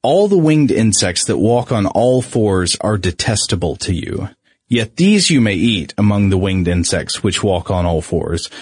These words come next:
those which have above their feet jointed legs with which to jump on the earth. These of them you may eat, the locust and its kinds, and the devastating locust and its kinds, and the cricket and its kinds,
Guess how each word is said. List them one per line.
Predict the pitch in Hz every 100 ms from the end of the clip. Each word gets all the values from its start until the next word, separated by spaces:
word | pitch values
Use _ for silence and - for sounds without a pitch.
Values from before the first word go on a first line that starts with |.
| -
those | 120 160 214 185
which | 143
have | 135 117
above | 95 90 147 190 -
their | 131
feet | 110 117 104 - 92
jointed | 117 135 180 175 127
legs | 113 90 87 95 - - -
with | 117 107 -
which | 120 - -
to | 95
jump | 85 143 147 - -
on | 113 107
the | 101
earth. | - 92 - - - - - _ _ -
These | 127 220 233 160
of | 113
them | 101 95
you | 95 98
may | 101
eat, | 107 113 71 -
the | 104 107
locust | 101 113 120 110 - -
and | 98
its | 92 -
kinds, | - 92 87 92 123 - - -
and | 123 107
the |
devastating | 95 127 175 - - 101 90 87
locust | 87 85 82 - 101
and | 87
its | - -
kinds, | - 85 82 90 - - - - -
and | 196 247
the |
cricket | 208 - 269 - - 107
and | 101
its | 92 -
kinds, | 98 87 85 90 90